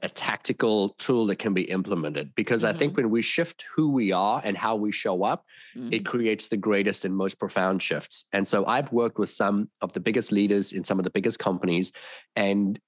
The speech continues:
Speaker 1: you have to filter the information and use different terminology when you start the conversations. But at the end of the day, the entire process is going to be the same. I want to bring awareness to you, to the audience, that, you know, we are always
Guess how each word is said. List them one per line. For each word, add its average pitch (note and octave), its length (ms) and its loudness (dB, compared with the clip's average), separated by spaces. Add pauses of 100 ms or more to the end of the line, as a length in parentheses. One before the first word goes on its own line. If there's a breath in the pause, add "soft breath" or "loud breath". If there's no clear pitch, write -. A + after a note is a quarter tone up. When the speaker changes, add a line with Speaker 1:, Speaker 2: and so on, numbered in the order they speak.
Speaker 1:
you G#2 160 0
have A2+ 280 0
to A#2 100 0
filter F3 400 0
the B2 160 2
information G#2+ 560 0
and G2 100 0
use G2 200 0
different A2 300 -2
terminology G2 840 0 (220)
when G#2 200 4
you G2 120 4
start A2 380 0
the B2+ 80 -2
conversations. C#3 760 -2
But A#2+ 120 -2
at G#2+ 100 -2
the A2+ 140 2
end G#3+ 120 2
of G#3 80 -2
the A#2+ 60 0
day, G2+ 280 2
the G2+ 160 0
entire A#2+ 360 0
process G#2 460 -4
is F2+ 120 -4
going F#2 240 0
to F2+ 80 -4
be E2 100 -2
the - 80 -6
same. D2 380 -4 (800 loud breath)
I A#2 80 2
want G#3 260 2
to - 80 2
bring C3+ 260 4
awareness A2 520 2
to - 160 0
you, A2 380 4
to A2 180 -4
the G2 160 0
audience, F#2+ 640 0
that, F#2 300 0 (220)
you - 80 -4
know, F#2+ 120 2
we A#2 260 4
are C3 160 2
always B2 520 2